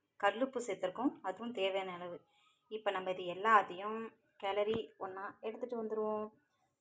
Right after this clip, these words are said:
இதுக்கப்புறம் நம்ம கருவேப்பிலை போடணும். இருங்க, கருவேப்பிலையும் எடுத்துட்டு வந்துருவோம். கருவேப்பிலையும் நல்லா அலசிட்டு சின்னதா நைஸா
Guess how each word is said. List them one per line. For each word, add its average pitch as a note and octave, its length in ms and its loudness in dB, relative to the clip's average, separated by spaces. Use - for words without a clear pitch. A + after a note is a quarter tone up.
இதுக்கப்புறம் F#3+ 500 -2
நம்ம G3+ 180 0
கருவேப்பிலை G#3+ 480 6
போடணும். G3 420 0
இருங்க, F#3 260 -4
கருவேப்பிலையும் G3+ 480 -2
எடுத்துட்டு G3 320 -8
வந்துருவோம். F#3 480 -2
கருவேப்பிலையும் A#3 480 4
நல்லா G3+ 460 6
அலசிட்டு G#3+ 580 0
சின்னதா F#3+ 380 -6
நைஸா F#3+ 500 -2